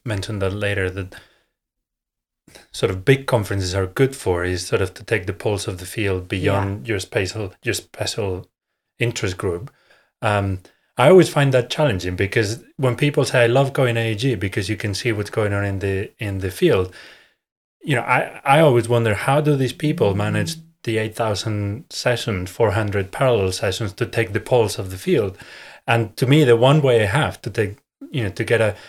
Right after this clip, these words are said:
Speaker 1: more general view than this specific talk that I would like to see is plenaries. At least is, it's a bit of curation of what the field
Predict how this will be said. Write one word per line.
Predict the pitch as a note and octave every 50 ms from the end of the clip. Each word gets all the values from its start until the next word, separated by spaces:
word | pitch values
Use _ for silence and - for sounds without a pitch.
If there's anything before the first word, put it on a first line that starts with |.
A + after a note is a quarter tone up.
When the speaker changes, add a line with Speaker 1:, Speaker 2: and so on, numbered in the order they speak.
| - - -
Speaker 1:
more | A#2 A2+ G#2+
general | G2 - C3 B2+ B2+ A#2+ A2 G#2+ G2
view | G2+ - A#2+ - A#2 A2+ A2+ G#2+ G#2 G2
than | G2+ G2+ G2 F#2+
this | G2+ G2+ -
specific | - _ _ - G2+ - C3 B2 - A#2 F#2+ -
talk | - G#2+ F#2+ F2 - -
that | A2 G2+
I | G2+
would | G2 G2+
like | G2+ G2+ G2 F#2 - -
to | A#2 G2
see | - C#3+ B2 A2 G2 F#2+
is | F#2+ F#2
plenaries. | - _ - A#2+ A#2 A2 G#2 F2+ F2 F2 E2+ F#2+
At | F#2 F#2+
least | G2+ G#2+ G#2 - - -
is, | G#2+ F#2+ - - _ _ _ _ _ _ _ _ _ _ _ _ _ _ _ _ -
it's | A#2+ A2 - A#2
a |
bit | G2 A#2+ C#3+ C#3
of | A#2+ - -
curation | - - C#3 C3+ B2+ A#2 G#2 G2 F#2 - A2 G2 G2
of | G2 F#2
what | G2 G2 F2+ F#2
the | G#2
field | F#2+ - - A2 A2 G#2+ G2+ G2 F#2+